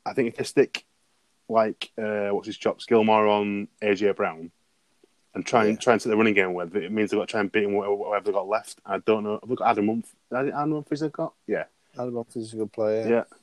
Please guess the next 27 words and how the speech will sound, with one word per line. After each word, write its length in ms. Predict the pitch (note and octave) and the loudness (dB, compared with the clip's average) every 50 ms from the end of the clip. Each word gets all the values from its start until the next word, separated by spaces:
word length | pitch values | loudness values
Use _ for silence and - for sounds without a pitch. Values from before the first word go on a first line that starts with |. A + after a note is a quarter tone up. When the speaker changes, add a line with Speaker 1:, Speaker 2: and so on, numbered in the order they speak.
| _ | _
Speaker 1:
So, 220 | - - A#2 A2+ G#2+ | -4 2 2 2 4
I 40 | |
mean, 120 | A2+ A#2 A#2 | 4 2 0
the 60 | A#2 | 0
Texans, 400 | - - A2 - - C3 B2+ C#3 | 0 0 0 0 0 0 0 2
the 100 | - B2 | 0 -2
Titans 240 | - - D#3 C3 C3 | 0 0 0 0 0
have 60 | B2 - | 0 0
still 140 | - D3 B2 | 2 2 4
got 160 | A#2 G2+ - _ _ _ | 4 0 -2 _ _ _
decent 300 | - C#3 B2+ A#2+ - A2 | 0 0 0 0 -2 -2
pieces 320 | - B2 B2 A#2 - G#2+ A2 | -2 0 -2 -2 -2 -6 -8
in 60 | G#2+ | -4
places. 460 | - B2 A#2+ A#2+ - - C3 B2+ - - _ _ _ _ _ _ _ _ _ - | 0 0 0 0 0 -4 -8 -8 -10 -14 _ _ _ _ _ _ _ _ _ -10
The 80 | A2+ | 0
Patriots 300 | - D#3 D#3 A#2+ A#2 G#2+ | 2 4 4 4 4 4
are 20 | G2 | 2
the 60 | - | 4
Patriots, 360 | - C3+ C3 G#2+ G2+ G2 - | 6 6 6 6 6 4 4
though, 100 | G2 G#2 | 4 4
aren't 180 | A2+ A2+ G2 F#2+ | 6 6 4 2
they? 100 | F#2+ G2+ | 0 -2
They're 160 | - B2 A2+ | -2 -2 0
kinda 120 | G#2+ A2 | 0 0
like, 260 | G2+ G#2 G#2 G2 F#2+ - - - - _ _ - - - - | 2 2 2 2 0 -2 -8 -16 -20 _ _ -16 -12 -6 -4
um, 460 | A2 G2 G2 G2 F#2+ F#2+ F#2 F#2 F#2 F2+ | -2 0 0 0 0 -2 -2 -4 -6 -6
Speaker 2:
Yeah. 220 | F#2+ F#2 F#2 F2 | -8 -8 -10 -12